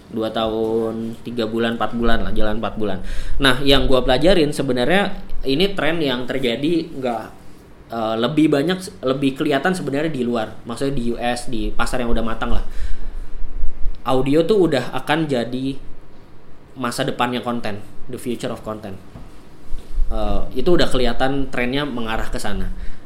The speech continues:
Nah, beberapa hal yang memperlihatkan bahwa audio akan jadi masa depannya konten adalah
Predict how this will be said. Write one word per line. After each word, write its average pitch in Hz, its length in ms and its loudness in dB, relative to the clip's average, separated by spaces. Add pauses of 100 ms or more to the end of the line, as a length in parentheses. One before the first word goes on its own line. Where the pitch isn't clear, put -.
(140)
Nah, 123 160 0
beberapa 123 400 0
hal 156 240 2
yang 127 160 0
memperlihatkan 123 640 -2
bahwa 117 240 2
audio 120 400 0
akan 117 320 -4
jadi 110 560 -4 (420)
masa 120 260 -4
depannya 113 400 -4
konten 123 320 -4
adalah 117 400 -4